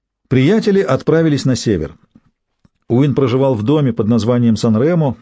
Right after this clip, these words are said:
на западном краю Центрального парка. М, довольно забавный домашний адрес. Они пересекали семьдесят вторую улицу, когда в машине зазвонил телефон.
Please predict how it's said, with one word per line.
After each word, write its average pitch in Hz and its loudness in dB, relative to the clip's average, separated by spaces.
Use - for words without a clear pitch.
на 113 2
западном 107 0
краю 110 0
Центрального 110 0
парка. 98 -4
М, 175 -4
довольно 175 -2
забавный 147 0
домашний 127 0
адрес. 107 -2
Они 147 2
пересекали 143 0
семьдесят 131 -2
вторую 123 0
улицу, 180 -2
когда 120 0
в 110 0
машине 165 0
зазвонил 123 -2
телефон. 117 -4